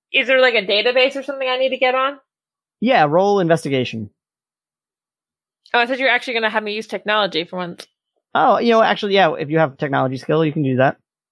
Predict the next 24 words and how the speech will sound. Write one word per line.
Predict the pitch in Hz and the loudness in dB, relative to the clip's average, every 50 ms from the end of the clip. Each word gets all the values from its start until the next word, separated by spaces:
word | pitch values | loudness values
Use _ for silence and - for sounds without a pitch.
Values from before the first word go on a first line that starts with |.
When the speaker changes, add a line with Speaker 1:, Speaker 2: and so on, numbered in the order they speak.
| _ _ _ - - _ _ - | _ _ _ -20 -20 _ _ -2
Speaker 1:
Good, | - 277 - - - | 0 0 0 0 -2
'cause | 202 | -6
I | 175 165 165 | -6 -6 -6
don't | 165 180 185 202 208 | -4 -4 -4 -2 0
have | 240 196 | 0 2
anything | 220 233 - 269 269 285 | 2 2 2 0 -2 -2
in | 285 | -2
investigation. | 330 285 359 392 - 480 381 226 156 - - - - - 294 269 | -2 0 0 0 0 0 -2 -2 -2 -4 -4 -4 -2 -2 -2 -2
<laughs> | - - - _ _ _ _ _ _ _ _ _ - - | -4 -6 -10 _ _ _ _ _ _ _ _ _ -4 0
Speaker 2:
Okay. | 208 202 185 180 175 _ _ - - _ - - - - - - - - _ _ _ _ _ _ _ _ _ _ _ _ _ _ _ _ _ - - - - - - - _ _ - | 2 4 4 2 2 _ _ -20 -20 _ -14 -14 -12 -12 -14 -16 -20 -20 _ _ _ _ _ _ _ _ _ _ _ _ _ _ _ _ _ -20 -20 -20 -20 -20 -20 -20 _ _ -4
Speaker 1:
I | - 240 | 0 2
don't | 269 302 311 - - - | 4 4 4 2 0 0
think | 311 311 311 294 | -2 0 2 4
I | 277 277 277 277 277 277 285 - - - _ _ - 214 226 | 4 4 4 4 4 4 2 0 -4 -8 _ _ -18 -12 -8
use | 233 262 294 - | -4 -4 -2 0
technology | 320 262 - 254 240 240 240 - 226 220 185 | 0 0 2 4 4 4 2 0 -4 -14 -12
particularly | 196 190 - - 392 - - - 285 233 220 | -14 -12 -4 -4 -4 -2 0 0 2 2 2
well | 196 180 170 151 156 | 2 2 0 2 2
with | 170 170 - | 0 0 0
that | 175 160 - - | 0 0 0 2
roll, | 185 185 170 160 175 202 220 220 | 2 2 4 4 4 2 2 0
but | - 185 180 180 185 175 - - _ _ _ _ _ _ _ _ _ _ _ _ _ | 0 0 2 2 2 2 0 -4 _ _ _ _ _ _ _ _ _ _ _ _ _
sixteen | - - 302 - - - - 262 262 277 | -8 -8 -8 -8 -8 -12 -10 -8 -4 0
overall? | 285 294 294 339 349 381 392 415 | 0 0 0 0 0 2 0 0